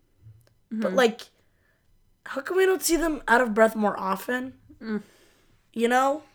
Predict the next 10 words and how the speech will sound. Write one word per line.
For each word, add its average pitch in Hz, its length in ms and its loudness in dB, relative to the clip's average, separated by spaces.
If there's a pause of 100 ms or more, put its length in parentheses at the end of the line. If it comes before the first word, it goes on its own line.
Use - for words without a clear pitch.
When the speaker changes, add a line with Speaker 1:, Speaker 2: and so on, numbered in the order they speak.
(240)
Speaker 1:
Like, 226 280 6 (720)
he 240 200 -8 (300)
apparently 262 460 8
always 226 360 6
takes 240 220 2
the 220 60 -8
stairs 214 320 2
with 196 100 -4
Natalie, 190 440 0
so 185 520 -4